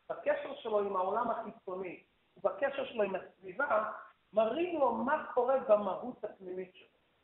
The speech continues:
ברגע שאדם מרגיש שטוב לו, ונעים לו, וגם הסביבה כולה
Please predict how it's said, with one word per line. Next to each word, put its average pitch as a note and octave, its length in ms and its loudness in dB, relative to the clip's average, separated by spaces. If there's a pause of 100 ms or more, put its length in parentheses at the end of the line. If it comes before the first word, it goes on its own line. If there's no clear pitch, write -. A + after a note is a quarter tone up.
(340)
ברגע E4+ 260 4 (100)
שאדם C#4+ 520 4 (160)
מרגיש - 600 -4
שטוב - 400 0
לו, - 280 -4 (260)
ונעים A3 500 -4
לו, D3+ 220 -8 (300)
וגם F#3 240 -4
הסביבה F#3+ 720 2 (240)
כולה A#3 300 -2